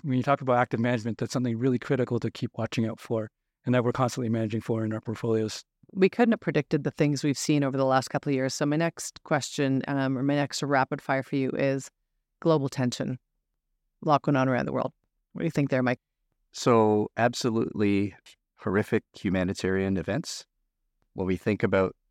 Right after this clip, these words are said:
Speaker 3: things we can't predict and volatility in the markets, again, from a portfolio construction perspective, I think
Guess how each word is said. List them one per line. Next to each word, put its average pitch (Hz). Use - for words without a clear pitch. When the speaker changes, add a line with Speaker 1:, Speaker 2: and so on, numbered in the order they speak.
Speaker 3:
things 95
we 92
can't 90
predict 107
and 90
volatility 98
in 131
the 131
markets, 131
again, 101
from 92
a -
portfolio 98
construction 90
perspective, 131
I 92
think 95